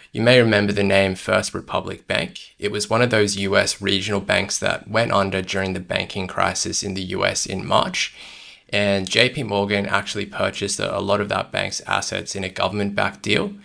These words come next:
And this really bolstered the company's net interest income, which effectively just measures the difference between what the bank earns on loans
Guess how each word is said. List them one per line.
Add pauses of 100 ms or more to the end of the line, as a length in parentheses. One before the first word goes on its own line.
(560)
And
this
really (400)
bolstered
the
company's
net
interest
income, (640)
which
effectively
just
measures
the
difference
between
what
the
bank
earns
on
loans